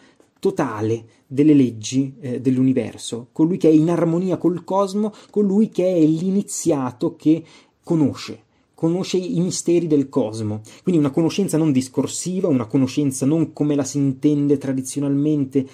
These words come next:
nell'Occidente contemporaneo, bensì una conoscenza di natura parzialmente sovrasensibile, indicibile, una, una conoscenza di fatto mistica. E questa concezione della luce, eh, la ritroviamo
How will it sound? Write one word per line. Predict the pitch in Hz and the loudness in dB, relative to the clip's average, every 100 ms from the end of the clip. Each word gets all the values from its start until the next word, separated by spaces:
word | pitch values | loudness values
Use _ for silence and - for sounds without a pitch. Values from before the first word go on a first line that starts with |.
| - - - | -18 -20 -10
nell'Occidente | 143 139 143 143 139 139 147 139 139 | 0 4 6 4 2 0 2 2 0
contemporaneo, | 135 139 139 135 143 160 170 160 196 196 - - - | 0 0 2 2 2 2 0 -2 -4 -8 -14 -20 -2
bensì | 214 202 - 226 | -2 0 0 2
una | 170 180 175 | 2 -2 -4
conoscenza | 208 202 - 214 208 - 208 | -4 -4 -2 -2 -2 -2 -4
di | 156 175 | -2 -6
natura | 185 - 214 214 208 208 - _ _ _ | -6 -4 0 0 0 -6 -12 _ _ _
parzialmente | 170 170 - 185 180 190 196 - 196 165 - _ _ _ _ - _ | -10 -8 -4 -4 -2 -4 -4 -4 -4 -6 -12 _ _ _ _ -20 _
sovrasensibile, | - 160 156 - 156 - 202 135 | -8 -4 -2 -2 -4 -2 2 2
indicibile, | 165 156 156 226 170 117 127 - _ | 2 0 -2 -2 -2 -4 -6 -10 _
una, | 160 156 147 135 _ _ _ | -2 0 0 -4 _ _ _
una | 139 131 | -6 -4
conoscenza | 143 - 107 107 | -4 -4 -8 -8
di | 120 120 | -10 -10
fatto | 101 - _ 107 107 _ _ | -12 -20 _ -16 -16 _ _
mistica. | 135 113 110 113 - 104 _ | -2 -2 -4 -14 -18 -20 _
E | 113 | -6
questa | 156 156 - 127 - _ | -4 -4 -8 -12 -18 _
concezione | _ 147 170 202 - 151 139 139 | _ -4 -4 -6 0 2 2 2
della | 151 170 | 2 2
luce, | 135 139 202 180 - 110 | 0 0 -6 -6 -14 -12
eh, | 123 120 127 127 | -8 -8 -10 -10
la | 123 117 | -8 -6
ritroviamo | 117 113 117 135 147 131 120 | -8 -6 -2 0 0 -2 -4